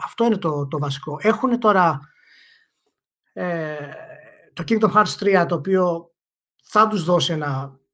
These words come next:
μια όθηση, θα τους ξαναβάλει σε μια καλή τροχιά.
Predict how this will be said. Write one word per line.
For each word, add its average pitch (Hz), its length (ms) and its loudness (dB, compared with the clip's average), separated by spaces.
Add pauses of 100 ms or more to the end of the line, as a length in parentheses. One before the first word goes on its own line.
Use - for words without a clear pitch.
(360)
μια 175 240 -2
όθηση, 143 300 -4
θα 175 60 -6
τους 170 100 -10
ξαναβάλει 175 380 0
σε 196 120 -8
μια 170 160 -4
καλή 135 580 -8
τροχιά. 147 500 -10